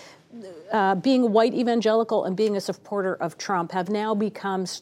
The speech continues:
synonymous. Uh, so that, yes, I do think the,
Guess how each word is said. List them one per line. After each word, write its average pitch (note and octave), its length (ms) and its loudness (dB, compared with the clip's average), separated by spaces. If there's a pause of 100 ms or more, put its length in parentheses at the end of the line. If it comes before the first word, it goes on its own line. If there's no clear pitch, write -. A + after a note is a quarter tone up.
synonymous. A3+ 1200 -2 (440)
Uh, G#3 220 2
so B3+ 220 2
that, B3 340 2 (180)
yes, B3+ 600 2
I - 20 2
do A#3 220 4
think B3 240 2
the, A3 260 4